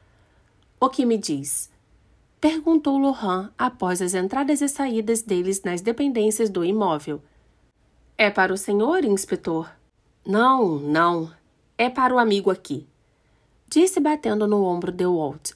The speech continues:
que ficou um tanto surpreso, franzindo o senho das pancadas sentidas. "E o que achou, rapaz? É de seu agrado?", fez Lohan. "Bem",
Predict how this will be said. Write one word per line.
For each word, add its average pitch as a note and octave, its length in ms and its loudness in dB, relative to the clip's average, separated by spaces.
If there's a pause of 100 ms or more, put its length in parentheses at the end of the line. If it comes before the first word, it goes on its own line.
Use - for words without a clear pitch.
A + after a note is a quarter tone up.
que E3+ 140 -8
ficou F3 360 -6
um F#3+ 80 -2
tanto D#4 320 -2
surpreso, D3+ 720 -4 (300)
franzindo F3+ 720 -2
o C#4 40 0
senho G#3 480 -2
das C#4 220 -2
pancadas F3+ 540 -2
sentidas. E3 800 -4 (840)
"E E3+ 120 0
o F#3+ 60 2
que G#3+ 140 -2
achou, A3 360 2
rapaz? D#3+ 640 -6 (180)
É D#3 140 -8
de D3+ 80 -8
seu D#3+ 220 -2
agrado?", G3 520 0 (540)
fez A3+ 460 0
Lohan. F#3 460 0 (800)
"Bem", G#3+ 500 -2